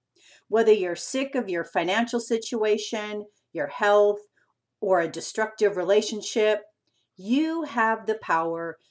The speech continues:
to eliminate the no longer acceptables in your life and create the life you want and deserve. It could be something as simple as flossing your teeth. For me, I got tired of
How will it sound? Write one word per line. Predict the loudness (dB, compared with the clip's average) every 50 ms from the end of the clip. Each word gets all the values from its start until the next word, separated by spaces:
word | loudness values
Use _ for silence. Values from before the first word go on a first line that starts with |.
| _ _ -8
to | 0 2 2 2
eliminate | 2 2 0 0 0 0 0 0 0 -2 -4 -6 -10 _
the | -10 -6 -4 -4
no | -4 -2 0 2 2 4 2 2
longer | 0 0 -2 0 2 2 0 0 -2 -6 -6 -6
acceptables | -8 -12 -12 -8 -6 -6 -6 -6 -6 -10 -6 -2 -2 -2 -2 -2 -6 -10 -14 _
in | -4 -2 -2 -2 -2
your | -2 0 0 0 0
life | 0 -2 -2 -2 -6 -12 _ _ _ _ _ _ _ _
and | -10 -8 -8 -8
create | -4 -2 0 2 2 0 -2 -2
the | -4 -4
life | 0 0 0 2 2 0 -2 -4 _ -10
you | -10 -8 -8
want | -4 -4 -2 -2 -2 -4 -8 -10 -14 _ _ _ _ _ _ _ _ -4
and | -4 -4 -4
deserve. | -4 -6 -6 -4 -2 0 0 0 -2 -4 -10 _ _ _ _ _ _ _ _ _ _ _ _ _ _ _ _ _ _ _
It | -6 -4 -2
could | 0 0 4 6
be | 6 6
something | 6 4 2 2 2 2 2 0 2
as | 2 0 -2
simple | -2 -2 -2 0 0 2 4 6
as | 6 6 4 0 -4 -10 _ _ _ _ _ _ 0
flossing | 4 6 6 6 4 2 -2 -2 -2
your | -2 -4 -6
teeth. | -4 -2 -2 0 -2 -2 -4 _ _ _ _ _ _ _ _ _ _ _ _ _
For | 0 2 4
me, | 4 4 4 2 2 0 -2 -6 -8 _
I | -4 -2 0
got | 2 4 2 2 2 -2
tired | -4 0 2 4 6 6 6 6 6 4
of | 2 -2 -4 -6